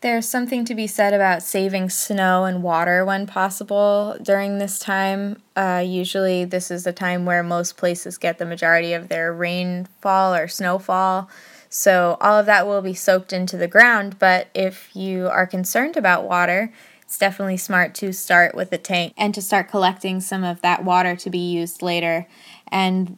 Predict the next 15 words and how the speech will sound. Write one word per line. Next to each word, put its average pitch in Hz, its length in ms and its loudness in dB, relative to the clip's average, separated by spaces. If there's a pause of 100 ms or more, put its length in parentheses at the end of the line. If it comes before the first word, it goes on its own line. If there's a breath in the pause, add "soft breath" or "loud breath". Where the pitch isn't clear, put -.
(140)
the 180 280 2
ideal 196 440 2
operation 196 800 0
with 185 200 -4
your 175 200 -4
beds 185 640 0
would, 180 480 -2
again, 202 460 2
be 190 240 -2
returning 190 960 -2
the 185 260 0
ecology 190 640 2
to 185 120 -8
the 180 140 -8
soil 180 580 2